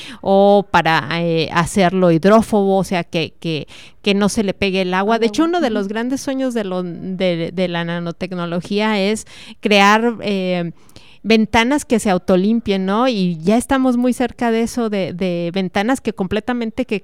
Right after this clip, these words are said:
Speaker 1: que el polvo no se quede pegado ahí. ¿Por qué? Porque haya repulsión con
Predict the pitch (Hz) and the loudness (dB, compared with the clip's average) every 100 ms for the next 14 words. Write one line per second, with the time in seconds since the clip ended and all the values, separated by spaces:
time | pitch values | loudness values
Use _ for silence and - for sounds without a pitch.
0 | - 190 170 - 185 175 170 160 - - | -6 -4 -2 -2 0 0 -2 -4 -8 -2
1 | 226 240 262 254 320 - - 247 226 220 | 4 4 4 2 0 -4 -16 -14 -4 0
2 | 226 - 254 - 214 220 - 185 180 180 | 0 0 -2 -2 -2 -2 -2 -2 2 0
3 | 202 180 165 190 220 - 180 190 294 302 | 0 -2 0 -2 -4 -2 -4 0 -2 -2
4 | - 208 - 202 196 220 214 190 - 202 | -2 -2 -2 -2 0 -2 -2 -4 0 -2
5 | - 202 185 190 - 185 160 165 | -2 -4 -4 -6 -4 -2 -2 -4